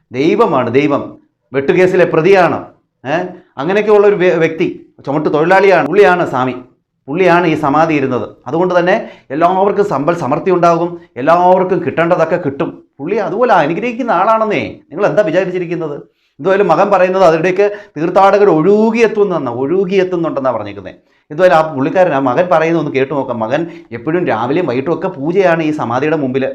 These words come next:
ഈ സമാധിയുടെ മുമ്പിൽ പൂജ ചെയ്യുകയാണ്. ഇനി നാൽപത്തൊന്ന് ദിവസം കഴിയുമ്പോഴത്തേന് അതിൻ്റെ മുകളിൽ ശിവപ്രതിഷ്ഠയൊക്കെ വെച്ചിട്ട് ഇനി അത് വലിയ രീതിയിലുള്ള ഒരു തീർത്ഥാടന കേന്ദ്രമായിട്ട് തന്നെ മാറ്റും. നിങ്ങൾ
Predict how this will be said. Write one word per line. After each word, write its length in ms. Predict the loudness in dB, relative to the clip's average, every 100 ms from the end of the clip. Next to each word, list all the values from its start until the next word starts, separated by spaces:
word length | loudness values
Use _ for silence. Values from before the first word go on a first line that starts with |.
| -10 _ _ -12
ഈ 20 | -6
സമാധിയുടെ 340 | -4 -2 -2
മുമ്പിൽ 180 | -2 -2 -4
പൂജ 140 | -4 -2
ചെയ്യുകയാണ്. 420 | -2 -2 -2 0 -2
ഇനി 80 | -2 -2
നാൽപത്തൊന്ന് 400 | -2 -2 -4 -4
ദിവസം 200 | -6 -6
കഴിയുമ്പോഴത്തേന് 360 | -6 -6 -4 -4
അതിൻ്റെ 140 | -4 -4
മുകളിൽ 220 | -2 -2 -4 -8 -18 -6
ശിവപ്രതിഷ്ഠയൊക്കെ 680 | -4 -2 -4 -4 -4 -2 -2
വെച്ചിട്ട് 300 | -2 -2 -4 -4 -8 -14
ഇനി 100 | -10
അത് 80 | -6 -4
വലിയ 140 | -4 -4
രീതിയിലുള്ള 320 | -4 0 2
ഒരു 80 | 2 -2
തീർത്ഥാടന 440 | -6 -4 -4 -4 -6
കേന്ദ്രമായിട്ട് 420 | -6 -4 -4 -2 -2
തന്നെ 140 | -2 -2
മാറ്റും. 260 | -2 -4 -6 _ _ _ _ -8
നിങ്ങൾ 180 | -6